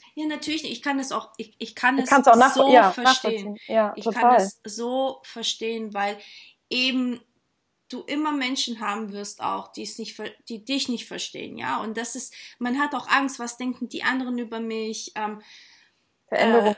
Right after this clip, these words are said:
Speaker 2: tut
Speaker 1: ja,
Speaker 2: weh.
Speaker 1: Veränderung tut weh. Veränderung bedeutet auch Abschied zu nehmen von anderen Menschen vielleicht, ähm, vielleicht auch mal woanders hinzuziehen. Natürlich, das ist nicht ohne, ja? Das ist überhaupt nicht ohne, aber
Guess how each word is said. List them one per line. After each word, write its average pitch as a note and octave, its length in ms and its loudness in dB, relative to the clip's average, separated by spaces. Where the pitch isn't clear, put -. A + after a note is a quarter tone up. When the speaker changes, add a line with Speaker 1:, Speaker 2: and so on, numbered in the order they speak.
Speaker 2:
tut A3 100 -2
Speaker 1:
ja, C4+ 280 6
Speaker 2:
weh. A#3+ 120 8
Speaker 1:
Veränderung C4 600 4
tut - 260 -10
weh. C#4 300 2
Veränderung A#3+ 680 -4
bedeutet A#3+ 520 -6
auch A3 160 -4
Abschied C4 420 -4
zu C4 120 -4
nehmen A#3 220 -6
von A3 180 -10
anderen G#3 340 -6
Menschen C#4+ 400 -4
vielleicht, A#3 880 -4
ähm, G#3 320 -2
vielleicht A3 460 -4
auch G#3+ 100 -10
mal G3 240 -6
woanders G#3 380 -4
hinzuziehen. B3+ 840 -4
Natürlich, A#3+ 720 0
das G#3 220 -2
ist - 320 -2
nicht B3 480 -4
ohne, C4+ 420 -2
ja? G3+ 380 -6
Das - 160 -6
ist A3+ 140 -6
überhaupt A#3+ 420 -4
nicht B3 200 -10
ohne, B3+ 260 -6
aber C4+ 640 -6